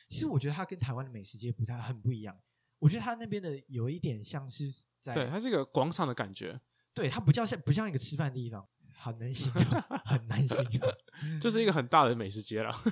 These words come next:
Speaker 1: 对，对，对，可是它
Speaker 2: 但是它不是
Speaker 1: 它跟台湾的感觉又不一样。
Speaker 2: 长方形，对，它是一个
Speaker 1: 啊，我知道了，我觉得那个比较像是有那种户外的那种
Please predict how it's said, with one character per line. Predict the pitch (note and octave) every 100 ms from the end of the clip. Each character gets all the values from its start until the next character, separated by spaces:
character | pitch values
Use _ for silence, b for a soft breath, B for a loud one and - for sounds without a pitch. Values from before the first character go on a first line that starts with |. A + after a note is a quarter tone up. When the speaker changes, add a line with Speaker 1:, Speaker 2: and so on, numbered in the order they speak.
| G4+ -
Speaker 1:
对， | -
对， | F#3
对， | E3
可 | C3
是 | -
它 |
Speaker 2:
但 | G#3+
是 |
它 | A#3 A3+
不 | -
是 | D#3+ F#3 E3+
Speaker 1:
它 | D#3+
跟 | C#3
台 | -
湾 | D#3+
的 | D3
感 | D3
觉 | D#3 C3
又 |
不 | C#3+
一 |
样。 | C3+
Speaker 2:
长 | E3
方 |
形， |
对， |
它 |
是 | F3+
一 |
个 | D3 C3 A#2 A2 - b b _ B B B
Speaker 1:
啊， | D#3+ D#3+ C3+
我 | B2
知 | B2+ D#3
道 | F#3+ D3+
了， | A#2+ A#2
我 | B2
觉 | F3+
得 | G#3
那 | A3
个 | D#3+
比 | B2
较 | E3
像 | E3+ D#3+
是 | F3
有 | C#3
那 | C3
种 |
户 | A2+ - D#3
外 | E3 C#3+
的 | A#2+ C3
那 |
种 | C#3+